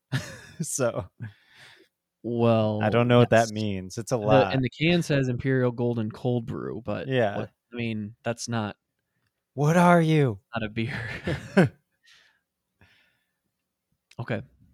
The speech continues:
Speaker 1: No, it does. Okay. In the pink bar by the barcode, it does say in white lettering, "Stout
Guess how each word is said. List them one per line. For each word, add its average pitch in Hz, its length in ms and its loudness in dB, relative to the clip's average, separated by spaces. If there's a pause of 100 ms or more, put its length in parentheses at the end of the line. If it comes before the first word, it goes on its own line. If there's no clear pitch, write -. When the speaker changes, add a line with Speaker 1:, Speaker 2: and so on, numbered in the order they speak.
Speaker 1:
No, 151 180 10
it 165 100 8
does. 180 180 8
Okay. 131 400 4 (180)
In 131 180 -2
the 117 840 4
pink - 500 -6 (320)
bar 120 520 2
by 110 200 -2
the 104 260 -2
barcode, 127 680 -4
it 127 140 -6
does 117 220 0
say 127 160 -2
in 107 140 -4
white 104 300 2
lettering, 113 540 -4
"Stout 104 560 -2